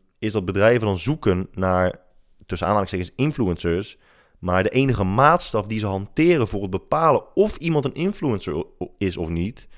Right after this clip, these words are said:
is alleen maar kijken naar hoeveel volgers en hoeveel likes krijgen ze. En los van dat,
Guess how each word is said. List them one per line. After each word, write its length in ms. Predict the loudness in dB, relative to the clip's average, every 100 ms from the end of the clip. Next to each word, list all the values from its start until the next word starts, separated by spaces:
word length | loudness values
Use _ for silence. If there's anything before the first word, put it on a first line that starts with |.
| -20 -20 _
is 140 | -8 0
alleen 220 | 2 2
maar 120 | 0
kijken 400 | 2 2 2 -2
naar 320 | -2 0 0 -2
hoeveel 340 | -2 2 0
volgers 500 | 0 2 2 2 -4
en 60 | -2
hoeveel 300 | -2 -2 0
likes 320 | -2 -2 -8
krijgen 340 | -4 -4 -4
ze. 100 | -12 -14 -20 -20 -20 -20 -20 -6
En 280 | -2 -2 -2
los 320 | 2 2 2
van 120 | 0
dat, 200 | 0 0